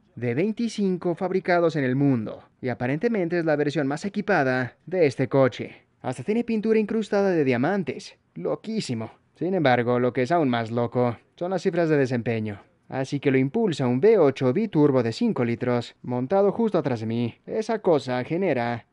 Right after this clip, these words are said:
mil trescientos sesenta caballos de fuerza y mil quinientos setenta newton metros de torque.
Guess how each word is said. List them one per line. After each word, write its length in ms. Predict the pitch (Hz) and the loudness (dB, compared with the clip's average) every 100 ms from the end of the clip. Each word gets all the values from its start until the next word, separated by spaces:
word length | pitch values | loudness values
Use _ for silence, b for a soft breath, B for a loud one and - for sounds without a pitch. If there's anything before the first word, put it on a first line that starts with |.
| _ | _
mil 340 | 135 202 226 | -2 -2 -2
trescientos 720 | 220 240 220 170 151 147 156 147 | 0 0 0 -2 -2 -2 -4 0
sesenta 480 | 208 185 147 147 139 | -2 -2 -4 -4 -2
caballos 340 | 151 135 120 | 0 0 -2
de 100 | 117 | -4
fuerza 680 | 139 139 120 - - - _ | -2 0 -2 -4 -14 -16 _
y 140 | 117 | -6
mil 240 | 127 220 233 | -4 -2 -2
quinientos 560 | 233 160 135 131 127 | -2 -2 -2 -2 -4
setenta 580 | - 220 190 165 160 160 | -2 -2 -2 -2 -2 -4
newton 380 | 165 202 202 196 | 0 -2 0 -2
metros 380 | 160 147 151 131 | -2 -2 -2 -2
de 100 | 123 | -2
torque. 640 | 143 147 139 113 - 98 | 2 2 0 -4 -12 -16